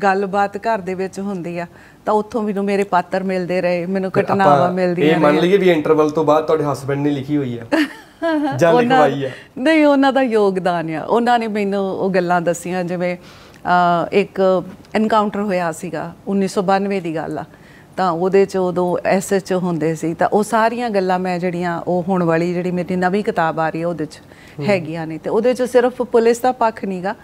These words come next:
Speaker 2: ਜੀ।
Speaker 1: ਸਾਡੇ ਜਿਹੜੇ ਉਸ ਵੇਲੇ ਮੁੰਡੇ ਸੀ, ਨੌਜਵਾਨ ਸੀ, ਤਾਂ ਉਹਨਾਂ ਦਾ ਵੀ ਪੱਖ ਸੀ, ਪੋਲੀਟੀਕਲ ਪੱਖ ਵੀ ਉਹਦੇ ਵਿੱਚ ਆ।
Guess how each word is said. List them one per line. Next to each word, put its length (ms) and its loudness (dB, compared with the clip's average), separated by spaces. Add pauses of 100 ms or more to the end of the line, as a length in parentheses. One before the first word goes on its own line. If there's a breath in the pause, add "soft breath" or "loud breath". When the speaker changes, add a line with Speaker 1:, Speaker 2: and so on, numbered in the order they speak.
(280 loud breath)
Speaker 2:
ਜੀ। 80 -12
Speaker 1:
ਸਾਡੇ 340 2
ਜਿਹੜੇ 180 0
ਉਸ 220 -2
ਵੇਲੇ 140 0
ਮੁੰਡੇ 360 -2
ਸੀ, 140 -8
ਨੌਜਵਾਨ 560 -2
ਸੀ, 300 -4 (260)
ਤਾਂ 200 2
ਉਹਨਾਂ 380 2
ਦਾ 120 2
ਵੀ 120 0
ਪੱਖ 260 -2 (100)
ਸੀ, 100 -4
ਪੋਲੀਟੀਕਲ 680 0 (100)
ਪੱਖ 280 -2
ਵੀ 180 -4 (420 loud breath)
ਉਹਦੇ 160 2
ਵਿੱਚ 300 -4
ਆ। 120 -4